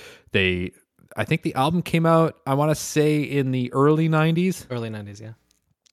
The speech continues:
Speaker 1: Yeah, so they, they really hit the, uh, nail on the head, especially, like, in the California realm of,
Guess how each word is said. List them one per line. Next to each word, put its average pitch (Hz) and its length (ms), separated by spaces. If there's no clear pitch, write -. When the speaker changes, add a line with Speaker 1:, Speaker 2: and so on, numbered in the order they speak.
Speaker 1:
Yeah, 107 200
so - 180
they, 120 180
they 123 180
really 123 420
hit 113 180
the, 107 240
uh, 98 180
nail 101 300
on 98 100
the 98 80
head, 98 240
especially, 131 480
like, 113 380
in 110 160
the 98 60
California 117 840
realm 113 500
of, 104 500